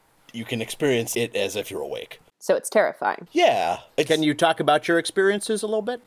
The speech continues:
Speaker 1: Okay. So, uh, I started experiencing sleep paralysis when I was in freshman year of college. I was lying in bed after a, a kind of wild night.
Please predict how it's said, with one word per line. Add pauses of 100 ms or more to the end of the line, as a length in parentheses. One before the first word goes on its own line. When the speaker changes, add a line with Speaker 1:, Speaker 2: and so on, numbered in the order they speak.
Speaker 1:
Okay.
So,
uh,
I
started
experiencing
sleep
paralysis
when
I
was
in
freshman
year
of
college. (200)
I
was
lying
in
bed
after
a, (100)
a
kind
of
wild
night.